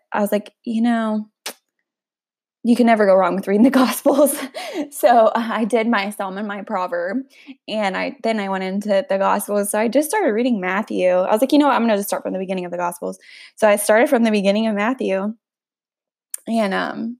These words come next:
I actually got, like, really deep into it. I really felt like I, you know, I was like, "You know, I'm not really in the mood for it." But once I started reading, I was like, I just kept going, and, like, then forty-five minutes passed, and I was like, "Oh my gosh,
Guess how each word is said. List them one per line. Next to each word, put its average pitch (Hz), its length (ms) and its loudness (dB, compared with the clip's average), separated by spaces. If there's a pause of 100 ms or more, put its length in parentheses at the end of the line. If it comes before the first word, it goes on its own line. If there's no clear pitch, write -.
(320)
I 226 220 0
actually 277 340 0
got, 170 200 2
like, 226 160 0
really 208 360 2
deep 240 320 -2
into 240 200 2
it. 196 60 2
I 190 80 2
really 233 260 0
felt 262 260 0
like 202 320 2
I, 226 160 -4
you 233 140 -6
know, 220 60 -4
I - 20 -4
was 214 120 -6
like, 208 140 -8
"You 220 80 -8
know, 240 120 -2
I'm 220 140 -6
not 226 180 -10
really 208 200 -6
in 202 100 -6
the 196 60 -8
mood 202 200 -8
for 226 200 -8
it." 247 160 -6 (680)
But 220 300 6 (120)
once 247 300 4
I 415 100 4
started 320 300 2
reading, 302 160 2
I 262 180 4
was 302 140 2
like, 285 180 2
I 269 140 2
just 294 180 2
kept 208 240 0
going, 262 460 2
and, 214 80 -4
like, 196 200 -8
then 240 300 0
forty-five 240 400 0
minutes 254 320 -2
passed, 277 320 2
and 226 80 -6
I - 20 -4
was 226 60 -4
like, 240 160 -2
"Oh 302 140 -2
my 208 160 -4
gosh, 220 440 0